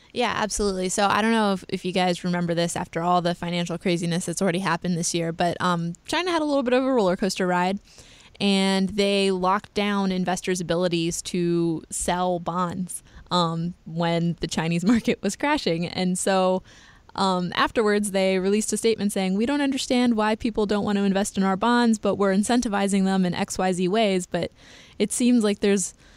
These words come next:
there's a little bit of a gap between them realizing, like, "Ah, yes, we have blocked people's ability to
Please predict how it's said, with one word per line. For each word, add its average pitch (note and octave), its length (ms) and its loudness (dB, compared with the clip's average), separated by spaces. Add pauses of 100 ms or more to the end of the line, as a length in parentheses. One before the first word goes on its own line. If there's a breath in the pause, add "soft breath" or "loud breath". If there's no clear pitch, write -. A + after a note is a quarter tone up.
(160 soft breath)
there's G#3+ 140 2
a G#3 40 4
little G#3 200 4
bit G3 120 2
of F#3 100 2
a F3+ 60 2
gap F#3 320 0
between F#3+ 340 2
them F3+ 160 4
realizing, F3 540 2
like, E3 320 -2 (400 soft breath)
"Ah, A3+ 120 4
yes, B3+ 380 2
we G3 120 2
have E3+ 260 -2
blocked G3+ 340 0
people's G#3 340 0
ability F3+ 440 2
to F3 480 2